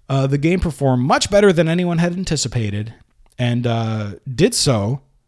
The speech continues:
both within schedule and on budget. Now, if that isn't the formula for a successful game, then I don't know what is. It's a testament to the team that built it,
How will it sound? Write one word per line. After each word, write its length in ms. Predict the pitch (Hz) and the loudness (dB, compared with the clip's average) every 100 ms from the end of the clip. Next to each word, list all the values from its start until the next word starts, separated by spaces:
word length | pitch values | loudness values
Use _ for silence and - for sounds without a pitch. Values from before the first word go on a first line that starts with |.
| _ _ | _ _
both 360 | 147 139 135 - _ _ _ _ - | 2 2 0 -8 _ _ _ _ -6
within 440 | 120 - 180 233 | -4 -2 0 2
schedule 720 | 202 - 254 147 131 104 139 - _ _ _ _ | 2 0 0 2 2 2 -2 -8 _ _ _ _
and 240 | 151 147 147 | 0 0 2
on 320 | 143 131 123 113 | 0 0 0 -2
budget. 500 | 117 127 98 - _ - | 0 0 -2 -12 _ -6
Now, 160 | 123 | -2
if 100 | 139 | -2
that 240 | 165 180 190 | 2 2 2
isn't 220 | 196 208 | 0 0
the 80 | 185 | -2
formula 520 | - 170 160 143 139 | 2 2 4 2 0
for 140 | - | 0
a 60 | 127 | -2
successful 540 | - 120 165 - 170 | -2 0 2 4 4
game, 320 | 147 175 156 139 | 4 2 2 2
then 120 | 131 | 2
I 100 | 139 | 2
don't 160 | 139 | 4
know 120 | 131 131 | 4 4
what 280 | 127 107 | 2 0
is. 280 | 127 95 - - | -2 -2 -4 -4
It's 140 | 123 | 0
a 60 | 131 | 2
testament 480 | 180 196 208 196 | 2 2 2 0
to 80 | 190 | 0
the 100 | 190 | -2
team 400 | 190 - 208 190 | 0 2 2 4
that 240 | 175 156 131 | 2 0 2
built 300 | 247 302 151 | 2 4 0
it, 240 | 92 - | -4 -6